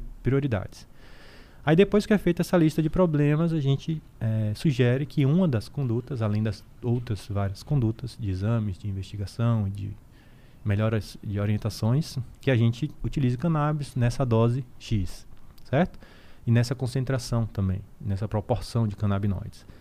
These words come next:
É, aí geralmente o paciente começa com uma fase que é chamada fase de segurança. Por que que isso é importante? É como se, é, é como se o paciente usasse uma dose baixa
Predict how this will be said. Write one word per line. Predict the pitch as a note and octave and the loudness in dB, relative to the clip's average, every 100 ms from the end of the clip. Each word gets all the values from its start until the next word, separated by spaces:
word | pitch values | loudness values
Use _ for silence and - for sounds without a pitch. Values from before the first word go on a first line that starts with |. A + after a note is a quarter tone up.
| - - - - - - | -20 -20 -20 -20 -20 -2
É, | B2 B2+ C3 B2+ C3 | 4 6 6 6 6
aí | D3+ | 6
geralmente | E3+ G3+ F#3 D3+ F#3 - C3 | 6 6 6 6 4 2 0
o | A#2+ | 2
paciente | C#3+ - D3 | 2 4 0
começa | - C3 C3 - | 2 0 0 -2
com | - | -4
uma | C#3+ | -4
fase | - C3 B2 | 0 -2 -2
que | C3 | -6
é | |
chamada | C3 B2+ B2+ | -4 -4 -2
fase | B2 C3 | -2 -2
de | A#2+ | -2
segurança. | C#3+ D3 C#3+ A#2 G#2+ - E2 - - - | -2 0 4 4 2 0 -10 -12 -18 -10
Por | G2+ | -8
que | - | -6
que | A#2 | -2
isso | A#2+ A#2+ | -2 0
é | |
importante? | A2+ G#2+ A2 - F#2+ F2+ - | 0 0 -2 -2 -4 -6 -8
É | - | -2
como | B2 | 0
se, | A#2+ - | -2 -4
é, | A#2+ A#2 A2+ A2 G#2+ - - - - - - - - | -4 -2 0 -2 -4 -8 -14 -20 -20 -20 -20 -20 -10
é | A#2 | 0
como | B2+ | 0
se | B2 | 2
o | |
paciente | - C3 C#3 A#2+ D3 | 0 0 0 0 0
usasse | A#2+ A#2+ D#3+ - | 2 4 2 0
uma | C3 A2+ | 2 2
dose | G#2 G#2 G2 G2+ F#2+ F#2+ - - - | 2 2 0 -2 -4 -6 -12 -20 -4
baixa | G#2 A#2 - G3+ | -2 -2 -4 -8